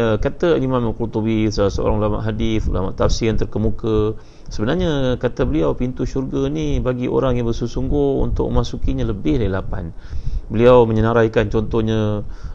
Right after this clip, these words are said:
uh, ada pintu haji, ada pintu umrah, ada pintu menjaga anak yatim, ada pintu menjaga ibu bapa, ada pintu, uh,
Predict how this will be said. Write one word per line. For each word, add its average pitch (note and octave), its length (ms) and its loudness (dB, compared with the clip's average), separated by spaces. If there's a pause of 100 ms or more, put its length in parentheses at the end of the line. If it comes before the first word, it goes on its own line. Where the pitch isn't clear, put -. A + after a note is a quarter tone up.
(100)
uh, G#2 320 0
ada G#2+ 160 2
pintu G#2+ 480 0
haji, G#2+ 640 -2
ada G#2 240 0
pintu G#2 560 -2
umrah, A2 640 2 (320)
ada A2 240 2
pintu A2 400 -2
menjaga G#2+ 480 2
anak G#2 160 -2
yatim, G#2+ 640 0
ada G#2 160 0
pintu A2 400 -2
menjaga G#2+ 320 0
ibu A2 160 -2
bapa, G#2+ 640 0 (400)
ada A2 160 0
pintu, A#2 720 0
uh, G#2 560 0